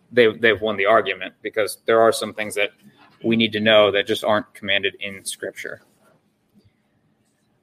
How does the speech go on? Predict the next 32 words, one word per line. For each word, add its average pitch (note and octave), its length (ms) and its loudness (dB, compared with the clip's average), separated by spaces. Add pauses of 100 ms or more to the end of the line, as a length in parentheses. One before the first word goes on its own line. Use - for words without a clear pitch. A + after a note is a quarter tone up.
(200)
All D3+ 140 6
right, C3 300 6
so C3 600 6
we C#3 160 0
will D3+ 140 2
now D3+ 440 4
circle D3+ 480 -2
back B2+ 480 0
to C#3 400 0
question C3+ 560 -2
number A#2 300 -2
two. B2 400 -2 (2250)
And B2+ 160 2
that D3 180 4
is, C#3 380 2 (460)
what C#3+ 260 4
is G#3 220 6
the D#3+ 100 2
one D#3+ 380 -2
significant D#3+ 720 -4
addition B2 680 -2
which B2+ 340 -4
the - 120 -6
authors C3 640 -2
of A#2 100 -6
the A#2 60 -8
Baptist B2+ 480 -2
Confession B2+ 600 -4
made B2 360 0
to - 80 -18
the A2+ 80 -12
Savoy A#2+ 460 -2